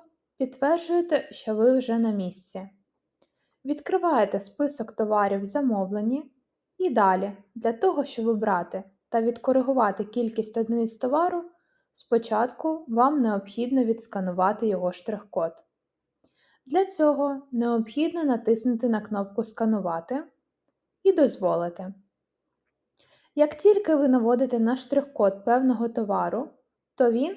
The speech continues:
вже відсканований, та товар стає активний до опрацювання.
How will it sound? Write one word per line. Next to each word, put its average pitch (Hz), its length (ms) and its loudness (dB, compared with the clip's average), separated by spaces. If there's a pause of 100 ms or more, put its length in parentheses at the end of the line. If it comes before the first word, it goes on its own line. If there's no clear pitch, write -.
(140)
вже 254 280 2
відсканований, 180 1080 -6 (300)
та 226 140 2
товар 214 600 -2
стає 240 400 2
активний 294 640 2
до 233 220 0
опрацювання. 190 880 -6